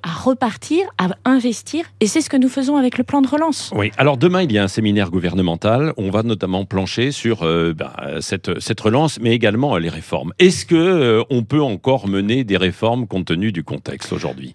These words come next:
Speaker 1: Je crois
Speaker 2: Agnès
Speaker 1: que le
Speaker 2: Pannier-Runacher.
Speaker 1: gouvernement a toujours été très clair qu'il n'était pas question de ralentir le rythme des réformes et que
Speaker 2: Bah, ça
Speaker 1: nous
Speaker 2: s'est ralenti
Speaker 1: avions
Speaker 2: par la force des choses déjà, non ?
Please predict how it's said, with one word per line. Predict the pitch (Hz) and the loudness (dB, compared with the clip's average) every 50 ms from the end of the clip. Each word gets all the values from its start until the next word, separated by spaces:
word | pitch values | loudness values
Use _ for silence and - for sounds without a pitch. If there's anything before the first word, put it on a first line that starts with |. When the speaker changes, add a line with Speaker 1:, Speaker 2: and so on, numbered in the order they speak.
| - - - | -18 -14 -8
Speaker 1:
Je | - - 240 | -2 0 2
crois | - - 320 | 4 4 2
Speaker 2:
Agnès | - - | 4 4
Speaker 1:
que | 285 | 4
le | 277 | 6
Speaker 2:
Pannier-Runacher. | 269 247 220 208 202 175 165 190 | 6 6 6 6 4 2 2 0
Speaker 1:
gouvernement | 202 196 220 220 220 220 233 240 262 | 2 2 2 2 2 2 2 2 2
a | 269 254 | 2 0
toujours | - - 247 214 233 226 | -2 -2 -4 -2 -2 -2
été | 226 208 - 214 | -2 -2 -4 -6
très | 196 - - 208 | -6 -4 -4 -4
clair | 196 - - 233 254 269 269 - | -4 -2 0 0 0 0 -2 -4
qu'il | - - 214 202 | -8 -6 -4 -4
n'était | 185 185 - 202 | -4 -4 -6 -4
pas | - 220 214 | -4 -4 -4
question | - - 185 - - - - - 262 262 277 302 - - - - _ _ - | -4 -4 -6 -6 -8 -8 -4 0 2 2 2 0 -2 -8 -18 -20 _ _ -8
de | 160 196 | -6 -4
ralentir | 180 170 160 190 233 247 254 240 233 220 - - - - 233 233 247 285 285 254 247 - | -4 -4 -2 -2 -2 -2 0 -2 -2 -4 -6 -10 -6 -4 -2 0 0 0 -2 -2 -4 -2
le | 196 190 | -2 -2
rythme | 190 180 214 240 - - 220 202 | 0 0 -2 -4 -4 -4 -4 -2
des | 175 185 | -2 -2
réformes | 175 175 170 - - - 208 254 - - - 233 196 175 165 - - - - - - - _ - | -2 -2 -4 -2 -2 -2 -2 -2 -2 -2 -2 -2 -2 -2 -6 -8 -12 -18 -20 -20 -20 -14 _ -12
et | - | -10
que | - - 220 226 247 | -6 -4 -2 2 2
Speaker 2:
Bah, | - - - | 2 2 2
ça | 214 220 233 | 2 4 4
Speaker 1:
nous | 247 | 4
Speaker 2:
s'est | 233 - - | 6 6 6
ralenti | - - - - 240 269 | 6 6 6 4 4 4
Speaker 1:
avions | 269 277 285 277 | 4 4 4 4
Speaker 2:
par | 117 110 | 4 4
la | 113 | 2
force | - - 117 98 98 | 2 0 -2 0 0
des | 147 160 | 0 0
choses | - - 185 151 110 80 | 2 2 2 2 0 0
déjà, | 85 80 78 85 82 | -2 -2 -2 -2 0
non ? | 90 107 147 247 | 0 -2 -2 -4